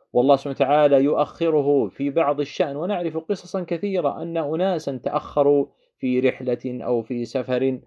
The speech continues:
ثم تحسروا لماذا تأخروا، ثم اكتشفوا أن الله قد صرف عنهم شرا عظيما لكنهم لا يشعرون. إذا استحضر الإنسان هذا الأمر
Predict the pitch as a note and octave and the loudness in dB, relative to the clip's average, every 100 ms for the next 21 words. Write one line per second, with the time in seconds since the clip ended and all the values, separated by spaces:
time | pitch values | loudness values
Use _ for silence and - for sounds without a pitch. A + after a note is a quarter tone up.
0 | _ _ _ - G3 G#3+ G#3 A#3 A#3 A3 | _ _ _ 0 2 2 4 4 6 4
1 | G#3+ G#3+ G#3+ G3+ G3 - D3+ G2 - A#2 | 4 4 2 2 0 2 0 0 -4 -8
2 | A2 G#2 A2+ G#2 G2 G#2 - A#2+ A2 G2+ | -8 -8 -10 -8 -10 -10 -10 -10 -10 -10
3 | F#2 G2 G2 F#2 - F#2+ - - G#2+ G2 | -8 -6 -6 -8 -12 -14 -10 -6 -4 -4
4 | - F#2 F#2+ G#2 G2 E2 F#2+ F2+ - A2+ | -6 -10 -8 -6 -6 -8 -12 -14 -10 -8
5 | G#2+ G#2+ G#2+ G#2 G#2 G2 D#2+ - _ _ | -6 -6 -6 -8 -6 -8 -10 -18 _ _
6 | F#2 E2+ G#2 G2 D#2+ D#2 E2+ - - - | -12 -10 -8 -8 -10 -12 -14 -16 -20 -20
7 | - _ _ _ _ _ - A#2 - - | -20 _ _ _ _ _ -8 -6 -2 -4
8 | - B2 A2 G#2 A#2 F#2+ E2 G2 F2 E2+ | 0 -2 -2 -6 -8 -10 -10 -12 -10 -12
9 | - F2+ G#2+ | -10 -10 -10